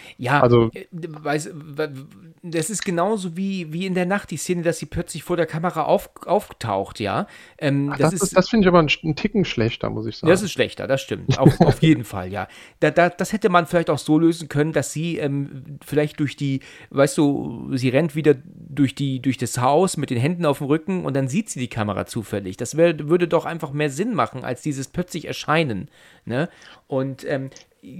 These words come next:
Speaker 1: ja, aber um noch mal auf diese Szene zu kommen. Aber jetzt, um hier zu kommen, sie würfelten Yahtzee, <laughs> mal nebenbei angemerkt,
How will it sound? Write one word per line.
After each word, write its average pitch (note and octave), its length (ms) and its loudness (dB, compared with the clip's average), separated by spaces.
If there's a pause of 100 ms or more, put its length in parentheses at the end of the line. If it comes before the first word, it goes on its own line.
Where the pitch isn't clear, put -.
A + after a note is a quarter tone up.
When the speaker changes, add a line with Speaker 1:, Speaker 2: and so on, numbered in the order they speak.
(540)
Speaker 1:
ja, - 120 -4
aber E3 140 0
um E3 100 0
noch C#3 140 4
mal B2+ 100 4
auf A#2+ 100 4
diese B2+ 200 -2
Szene G#2 220 -4
zu G#2 120 -10
kommen. G2 280 -10
Aber A#2 160 -2
jetzt, C3+ 200 -2
um D3 120 -4
hier F#3 200 0
zu G3 140 -6
kommen, F3 300 0 (260)
sie D3+ 480 -4
würfelten D3+ 540 2
Yahtzee, F#3+ 540 0 (320)
<laughs> - 360 -10
mal C#3 240 4
nebenbei B2+ 380 6
angemerkt, B2 580 2